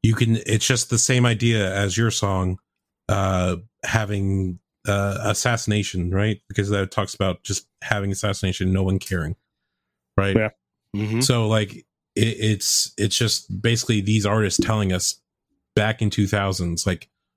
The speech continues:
Speaker 1: "Look, wise up, because this is happening. Like, you don't think it is, and, but Big Brother's there, and he's doing what he can do without you making, like, batting an eye or anything."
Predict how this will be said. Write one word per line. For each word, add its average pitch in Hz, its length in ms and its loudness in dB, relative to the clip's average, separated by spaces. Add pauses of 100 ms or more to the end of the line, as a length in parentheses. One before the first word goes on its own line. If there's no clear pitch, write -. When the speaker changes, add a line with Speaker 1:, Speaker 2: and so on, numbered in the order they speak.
(140)
Speaker 1:
"Look, 104 240 0 (240)
wise 101 320 2
up, 107 220 0
because 92 340 -2
this 92 180 -2
is 92 80 -4
happening. 90 480 -8 (120)
Like, 92 300 -4 (560)
you 104 80 4
don't 107 200 2
think 107 220 -2
it 101 100 -2
is, 92 520 -2 (420)
and, 101 340 0 (440)
but 98 160 0
Big 104 200 -2
Brother's 98 360 0
there, 92 440 -2
and 92 300 0
he's 98 400 0 (480)
doing 101 240 2
what 95 120 2
he 101 160 0
can 95 260 -2
do 90 280 -2 (460)
without 92 380 0 (200)
you 92 460 2
making, 95 560 2
like, 90 340 -2
batting 95 280 0
an 90 60 -2
eye 87 220 0
or 90 120 -4
anything." 90 480 -2